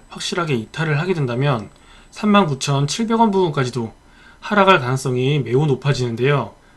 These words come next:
이때는 보수적으로 접근하시는 것이 중요할 것으로 판단이 됩니다. 현재 오월 선이 강력한 저항선 역할을 하고 있기 때문에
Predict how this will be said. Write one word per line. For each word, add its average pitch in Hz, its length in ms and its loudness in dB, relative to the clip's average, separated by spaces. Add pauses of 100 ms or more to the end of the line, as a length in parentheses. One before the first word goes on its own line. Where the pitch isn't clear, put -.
이때는 131 500 0
보수적으로 143 680 2
접근하시는 135 640 -4
것이 120 480 -4 (320)
중요할 147 400 0
것으로 135 340 -2
판단이 180 360 -4
됩니다. 117 380 -6 (1300)
현재 180 560 -2 (160)
오월 135 260 2
선이 139 300 0
강력한 139 520 -2
저항선 135 460 -2
역할을 123 380 -6
하고 214 260 -2
있기 190 160 -4
때문에 123 440 -4